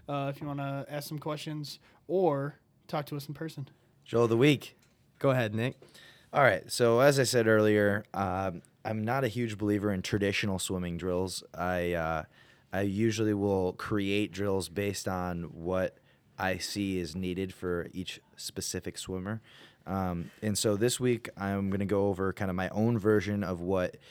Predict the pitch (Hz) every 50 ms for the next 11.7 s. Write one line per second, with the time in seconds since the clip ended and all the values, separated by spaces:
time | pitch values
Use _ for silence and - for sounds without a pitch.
0 | - - - - _ - 101 92 - - - 101 95 92 90 85 - - - -
1 | - - - - - _ - - 113 95 - - - - 117 120 120 - - -
2 | 117 120 113 117 117 104 87 _ - - - _ _ _ _ _ - 95 92 92
3 | 90 87 87 90 - - 92 95 92 90 90 95 101 107 - - - - - -
4 | - _ _ _ _ 92 95 87 82 - - - 110 107 101 98 - - - 107
5 | 95 95 90 90 87 87 85 82 - - 90 85 80 78 - 85 80 82 87 90
6 | 107 127 123 123 120 - - - - - - _ _ - 87 90 90 90 87 92
7 | 92 - - - 110 113 113 107 92 85 104 101 98 95 - 101 98 92 87 92
8 | 95 98 101 92 95 98 98 98 98 98 98 90 - 85 90 90 90 87 87 87
9 | 85 85 82 82 - - - - 87 82 82 - - - 104 87 92 85 95 92
10 | 87 - 92 87 - - - 90 90 98 - - 98 95 92 95 98 98 101 101
11 | - - 101 101 98 98 98 - - 92 87 80 85